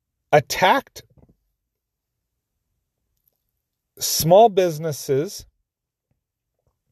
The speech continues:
constantly since being elected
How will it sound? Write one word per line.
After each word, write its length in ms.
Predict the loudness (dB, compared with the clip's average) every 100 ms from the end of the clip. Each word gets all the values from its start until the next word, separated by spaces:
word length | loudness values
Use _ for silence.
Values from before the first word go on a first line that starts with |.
| _ _ -20 _ _ _ _ _ _ _ _ _ _ _ -6
constantly 1040 | 0 4 4 4 0 -10 -10 -8 -10 -10
since 640 | -10 -6 -6 -6 -10 -10 -12 _ _ -14 -4
being 240 | 0 2
elected 680 | 4 4 2 -2 -4 -4